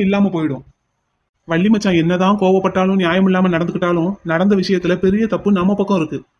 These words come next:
அப்ப நம்ம தான் பொறுமையா போகணும். எவ்வளவு நாளைக்கு தாண்டா பொறுமையா இருக்க போற? இப்ப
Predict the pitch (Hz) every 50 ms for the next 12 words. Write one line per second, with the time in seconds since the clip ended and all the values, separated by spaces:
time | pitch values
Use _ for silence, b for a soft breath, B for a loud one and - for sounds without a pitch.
0 | _ - 175 202 202 185 190 196 208 202 233 226 202 202 214 208 202 208 202 202
1 | 196 208 196 185 151 - - - _ _ _ _ _ _ _ _ _ _ _ _
2 | _ _ _ _ _ _ - 165 156 147 202 233 247 240 202 196 190 190 190 185
3 | 180 190 208 196 190 180 185 190 185 170 160 156 156 156 147 139 135 135 143 156
4 | 170 - _ _ _ _ _ _ _ _ _ _ _ _ _ _ _ - 185 -
5 | 170 165 185 196